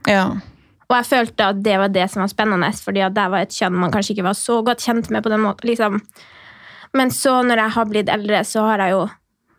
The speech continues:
Speaker 2: mer skjønt, altså det begynte vel med at jeg faktisk klinte med en jente,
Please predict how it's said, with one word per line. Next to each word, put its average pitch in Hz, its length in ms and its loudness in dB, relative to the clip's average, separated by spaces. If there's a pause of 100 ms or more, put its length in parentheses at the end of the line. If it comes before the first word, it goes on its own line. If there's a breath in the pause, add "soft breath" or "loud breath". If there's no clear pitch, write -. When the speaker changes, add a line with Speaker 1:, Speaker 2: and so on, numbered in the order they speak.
(380)
Speaker 2:
mer 226 440 4
skjønt, - 840 -4
altså 226 200 2
det 208 280 0
begynte 220 320 0
vel 202 160 2
med 208 220 2
at - 140 -4
jeg 214 120 -2
faktisk - 800 -6 (840)
klinte 220 360 0
med 226 120 2
en 226 60 2
jente, 220 360 0